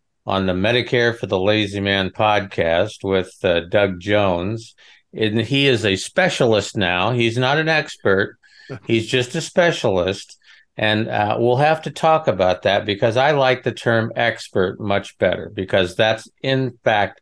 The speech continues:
Speaker 1: is the truth. So anyway, thanks for joining us. We're gonna have to go ahead and bow out now, land the plane, bring the train into the station, because we only put two quarters in the meter today.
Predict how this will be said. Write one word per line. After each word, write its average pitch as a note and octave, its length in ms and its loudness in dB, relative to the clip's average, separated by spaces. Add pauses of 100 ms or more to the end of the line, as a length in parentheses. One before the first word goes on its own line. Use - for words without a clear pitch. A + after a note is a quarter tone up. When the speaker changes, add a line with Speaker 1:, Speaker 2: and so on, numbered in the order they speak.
Speaker 1:
is A#2+ 320 0
the G#2 120 -4
truth. F2 440 -6 (500)
So G#3 220 4
anyway, F3 360 4
thanks F#3 360 0
for F3+ 140 0
joining D3+ 380 2
us. D#3+ 220 -2 (120)
We're B2 180 -2
gonna C3 180 2
have C#3 280 2
to A#2+ 120 0
go B2+ 220 4
ahead B2 440 4
and G2+ 360 -4
bow C#3 320 4
out A#2+ 320 4
now, G#2+ 360 2
land B2 460 0
the C#3 80 2
plane, B2 600 2
bring A2+ 260 2
the G2+ 80 0
train C3 340 0
into B2 220 0
the A2 120 -6
station, G2+ 640 -2 (480)
because G#2+ 340 2
we C#3 320 2
only D3 380 2
put C#3+ 340 0 (400)
two G3+ 200 2
quarters D3 720 2
in C3+ 180 0
the D3 80 2
meter E3 300 2
today. G#2 440 -2